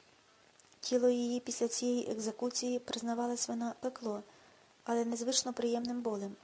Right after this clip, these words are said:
Вона прагла такого болю і буквально била, як вона писала, себе по руках,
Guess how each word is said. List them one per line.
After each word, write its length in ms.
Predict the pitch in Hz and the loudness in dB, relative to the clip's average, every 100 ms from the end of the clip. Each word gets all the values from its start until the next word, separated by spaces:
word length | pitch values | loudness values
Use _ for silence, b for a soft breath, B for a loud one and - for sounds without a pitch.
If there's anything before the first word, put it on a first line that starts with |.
| B B B B B - | B B B B B -10
Вона 420 | 220 226 233 247 | -2 0 2 0
прагла 360 | 254 262 247 240 | 2 2 4 2
такого 360 | 240 233 220 220 | 0 -2 -2 0
болю 380 | 220 240 254 247 | 0 0 -2 -6
і 80 | 240 | -6
буквально 580 | 220 226 240 247 240 233 - | -4 -2 -2 -2 -4 -6 -6
била, 380 | 220 262 269 220 | 0 2 2 0
як 200 | 214 220 | -2 -2
вона 180 | 220 | -4
писала, 480 | 214 220 240 247 247 - | -2 -2 0 0 -2 -2
себе 300 | - 233 247 | -2 0 0
по 140 | 254 | 0
руках, 380 | 254 247 214 | -4 -4 -8